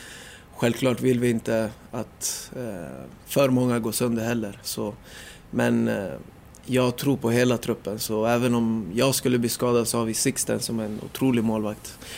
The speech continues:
Och sen har vi forwards. Men självklart, vi kan inte ha för många skador. Så det, det är väldigt viktigt i år att alla håller sig, eh, friska.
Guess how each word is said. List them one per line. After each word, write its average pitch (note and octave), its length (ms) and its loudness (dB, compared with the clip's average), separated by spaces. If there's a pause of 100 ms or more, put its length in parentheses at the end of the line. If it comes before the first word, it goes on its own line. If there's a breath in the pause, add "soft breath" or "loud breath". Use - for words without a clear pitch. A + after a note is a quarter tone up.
(160 loud breath)
Och B2+ 100 -8
sen A#2 140 0
har A#2+ 160 4
vi A#2+ 120 2
forwards. A2+ 640 -2
Men B2 440 4
självklart, A#2+ 480 0
vi A#2 120 -2
kan B2 200 2
inte A2+ 180 2
ha A#2+ 220 2
för A#2 160 -4
många A#2 260 2
skador. G#2 460 -2
Så - 200 -6
det, A#2 300 0 (600 loud breath)
det C#3 80 4
är C3 40 8
väldigt C#3 320 6
viktigt B2+ 380 2
i B2 40 6
år B2 260 6
att - 460 -2
alla B2 320 4
håller A#2+ 300 2
sig, A2 500 -2
eh, - 60 -8 (220)
friska. - 480 -2